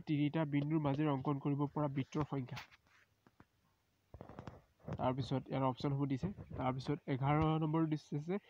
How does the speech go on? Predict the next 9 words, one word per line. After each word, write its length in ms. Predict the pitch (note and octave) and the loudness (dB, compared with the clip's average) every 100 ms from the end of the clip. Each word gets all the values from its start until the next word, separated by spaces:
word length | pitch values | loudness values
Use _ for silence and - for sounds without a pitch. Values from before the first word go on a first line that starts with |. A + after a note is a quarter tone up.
| - _ | -20 _
শ্ৰেণী 320 | - E3 E3+ | 2 4 4
অন্তৰাল 300 | F3 E3+ F3 | 2 2 -2
পোন্ধৰ 580 | F3 D3 C#3+ C#3+ D3+ D#3+ - - | -2 -2 2 4 4 4 2 2
আ, 120 | D#3 - | 2 0
পোন্ধৰৰ 360 | D#3 D3 D3+ D#3+ | -2 2 2 2
পৰা 160 | E3 D3+ | 2 2
বিছৰ 560 | D3+ C#3 - D3+ E3 A3 _ _ _ | 2 2 4 4 4 0 _ _ _
শ্ৰেণীপ্ৰস্থ 520 | - D3 D3 D#3 C3 D3+ | -4 2 2 2 0 0
হ'ল। 260 | B2 B2 | 0 -2